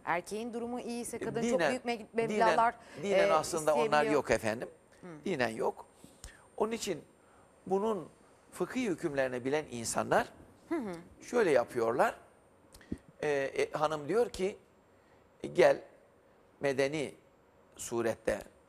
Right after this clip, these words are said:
Speaker 2: ayrılalım.
Speaker 1: Hı hı.
Speaker 2: Ben tazminat talep etmiyorum ama sen çocuklarına nafaka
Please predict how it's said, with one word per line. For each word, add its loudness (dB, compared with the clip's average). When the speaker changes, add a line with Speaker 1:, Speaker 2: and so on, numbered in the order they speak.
Speaker 2:
ayrılalım. 4
Speaker 1:
Hı -2
hı. -4
Speaker 2:
Ben 4
tazminat 4
talep 2
etmiyorum 2
ama 2
sen 2
çocuklarına 0
nafaka 2